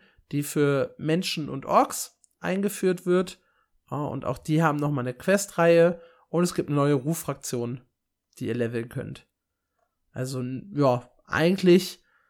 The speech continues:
<laughs> auch nicht viel kleiner als der Quartalspatch bei Guild Wars zwei, ne? <laughs> Wenn man, wenn man ehrlich ist.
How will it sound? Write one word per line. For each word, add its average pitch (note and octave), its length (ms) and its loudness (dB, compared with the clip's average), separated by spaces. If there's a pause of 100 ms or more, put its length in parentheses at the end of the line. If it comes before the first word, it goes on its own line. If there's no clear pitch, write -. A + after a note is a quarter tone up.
(160)
<laughs> - 600 -2
auch G#3+ 280 8
nicht G#3 200 6
viel F#3 220 0
kleiner F3 360 6
als D3+ 260 -2
der D3+ 340 4
Quartalspatch D#3+ 760 0
bei C3+ 200 0
Guild C#3 220 -4
Wars B2 200 -10
zwei, B2+ 280 -4
ne? C3 140 -2
<laughs> E3+ 720 10
Wenn E3+ 180 6
man, D3+ 240 0
wenn D#3 140 2
man C#3+ 140 -4
ehrlich C3 340 -2
ist. - 280 -8